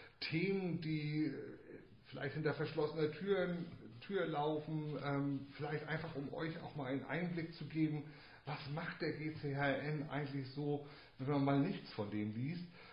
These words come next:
Oder, äh, was läuft da so, mit welchen Gedanken spielt man, was könnte es geben? Und, ähm, wir möchten diese Kategorie gerne mit ins, mit ins Boot holen, um vielleicht auch Kommentare von euch zu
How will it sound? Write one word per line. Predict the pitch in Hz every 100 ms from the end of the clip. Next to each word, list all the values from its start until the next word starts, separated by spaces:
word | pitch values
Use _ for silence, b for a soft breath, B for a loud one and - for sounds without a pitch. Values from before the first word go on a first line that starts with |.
| B B
Oder, | 143 143 135 131 127
äh, | 127 131 131 113
was | - -
läuft | 139 147 165 170
da | 151
so, | 139 147 147 135
mit | 139 135
welchen | 143 139 139
Gedanken | 127 123 135 - 139
spielt | - - 143 139 139
man, | 127 127 127 131 123
was | 139 - -
könnte | 143 156 156
es | 139 120 -
geben? | 127 131 127 127 127 B B B
Und, | 123 131 123 - 120
ähm, | 127 123 123 123 117 - 104
wir | 143
möchten | 135 139 139
diese | 143
Kategorie | 143 147 139 131 135
gerne | 135 147 151
mit | 143 156 - -
ins, | 143 143 135 - -
mit | 147 165
ins | 135 -
Boot | 139 175 175
holen, | 165 151 147
um | 135 131 135 131
vielleicht | 131 127 123 -
auch | 123 -
Kommentare | 131 113 120 131 160 156
von | 139
euch | - 135
zu | -